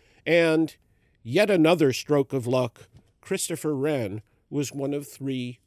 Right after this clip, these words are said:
royal appointments. Both Wren and Hooke submitted plans for the comprehensive redesign of London. With rational grids of residential streets, wide avenues leading to landmark buildings,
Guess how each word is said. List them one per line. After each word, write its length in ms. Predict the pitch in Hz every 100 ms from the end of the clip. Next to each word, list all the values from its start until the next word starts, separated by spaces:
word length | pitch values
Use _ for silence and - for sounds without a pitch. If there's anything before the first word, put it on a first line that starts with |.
| -
royal 520 | 135 208 208 135 107
appointments. 800 | - - 123 - _ 95 _ _ _ _ _ _ _
Both 360 | 131 214 269 202
Wren 240 | 208 190
and 140 | 185 180
Hooke 340 | 143 113 -
submitted 520 | 151 127 139 151 147
plans 480 | - 143 127 117 117
for 160 | - 135
the 120 | 143
comprehensive 920 | - 156 - 175 135 131 - 147 104
redesign 800 | 120 147 139 135 123 107 110 110
of 140 | 104
London. 440 | 110 80 78 67 - _ _ _ _ _ -
With 200 | 120 104
rational 580 | 139 190 - 185 185
grids 500 | 151 143 160 156 127
of 180 | 156 113
residential 640 | 139 147 175 156 160 - 170
streets, 600 | - 147 151 147 - 139
wide 520 | 135 190 190 202 180
avenues 680 | 185 175 180 180 180 165 160
leading 340 | 170 165 175
to 140 | - 165
landmark 640 | 151 156 170 160 160 _
buildings, 580 | 151 151 139 147 139